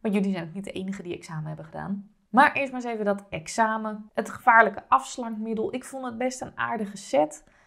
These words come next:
om mee te beginnen. Zeker die eerste vraag met een beetje beredeneren, zullen de meesten van jullie deze goed hebben beantwoord. Ik vind deze goed te doen.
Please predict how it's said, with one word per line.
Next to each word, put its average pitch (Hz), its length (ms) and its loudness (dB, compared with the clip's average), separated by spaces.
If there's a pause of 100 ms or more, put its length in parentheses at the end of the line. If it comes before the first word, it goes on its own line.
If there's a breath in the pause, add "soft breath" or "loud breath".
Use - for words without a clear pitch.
(720 soft breath)
om 240 140 0
mee 247 200 4
te 226 120 -6
beginnen. 196 480 0
Zeker 220 200 -10
die 214 160 -16
eerste 269 400 2
vraag 254 560 2
met 240 120 -8
een 214 200 0
beetje 240 320 -2
beredeneren, 226 1000 -2 (400 soft breath)
zullen 233 320 2
de 202 60 4
meesten 240 380 4
van 214 100 -12
jullie 208 160 -4
deze 185 260 4
goed 175 220 -6
hebben 151 200 -4
beantwoord. - 600 -8
Ik - 120 -8
vind 202 180 4
deze 185 240 6
goed - 380 -2
te 160 200 -8
doen. - 340 0